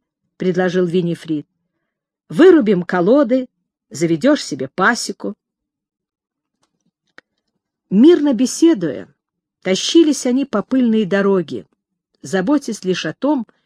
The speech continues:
чтобы не встретить лихих людей.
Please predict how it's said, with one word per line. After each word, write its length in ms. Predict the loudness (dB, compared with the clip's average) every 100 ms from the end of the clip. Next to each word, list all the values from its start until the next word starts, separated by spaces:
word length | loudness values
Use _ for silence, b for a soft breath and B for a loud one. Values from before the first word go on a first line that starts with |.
| _ _ _ _
чтобы 300 | -6 -2 0
не 120 | 0
встретить 640 | -4 -2 2 2 0 -6
лихих 440 | -6 -6 -6 -8 -4
людей. 500 | -6 -4 -8 -8